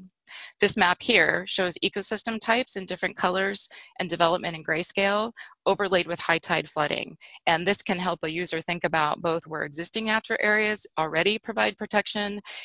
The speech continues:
and to think about where additional nat-, natural infrastructure might be deployed. As you use this tool, you can make and save maps as you go with just a click of a button. And then at the end, oh, I'm missing a slide.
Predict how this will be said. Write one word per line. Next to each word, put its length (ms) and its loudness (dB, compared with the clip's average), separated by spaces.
and 220 6
to 60 -4
think 220 -2
about 480 2
where 320 2
additional 420 0
nat-, 260 -2
natural 340 0
infrastructure 480 -6
might 220 -4
be 100 -4
deployed. 560 -8
As 140 4
you 80 2
use 240 -4
this 220 -2
tool, 480 0
you 180 -4
can 560 0
make 600 4
and 180 0
save 400 2
maps 460 2
as 200 2
you 60 -6
go 300 0
with 160 -8
just 220 -2
a 40 -4
click 220 -4
of 80 0
a 80 0
button. 340 0
And 260 4
then 340 4
at 120 0
the 160 2
end, 580 4
oh, 100 -8
I'm 140 -8
missing 280 -8
a 40 -10
slide. 400 -4